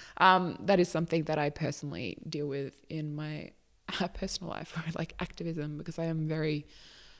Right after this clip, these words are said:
big in social justice. I just don't really talk about it. I don't know. It's the tall poppy syndrome, <laughs> which is totally real. Um, but yeah, it's been a very interesting time. And I think that this whole,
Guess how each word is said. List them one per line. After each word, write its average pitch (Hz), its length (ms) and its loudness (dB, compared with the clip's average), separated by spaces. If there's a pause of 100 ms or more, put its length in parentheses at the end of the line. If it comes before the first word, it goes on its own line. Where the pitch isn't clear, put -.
(160)
big 160 180 2
in 151 120 -2
social 156 300 -2
justice. 156 400 -4
I 147 60 -4
just 156 180 -4
don't 151 120 -4
really - 400 -4 (380)
talk 160 320 -6
about 214 180 -2
it. 311 140 -4 (200)
I 175 60 -8
don't 165 120 -4
know. 190 220 -4 (420)
It's 180 180 -2
the 190 260 6
tall 196 220 2
poppy 170 240 0
syndrome, 147 440 -2 (320)
<laughs> 240 320 -10
which 165 240 2
is 151 340 0
totally 175 340 0
real. 135 280 -4 (480)
Um, 175 480 8 (400)
but 196 180 4
yeah, 233 180 6
it's - 200 4
been 214 180 4
a 202 40 4
very 180 720 4
interesting 170 440 -2
time. 156 520 -4
And 185 100 -2
I 185 80 2
think 214 460 -4
that 180 400 0 (500)
this 180 180 6
whole, 185 720 4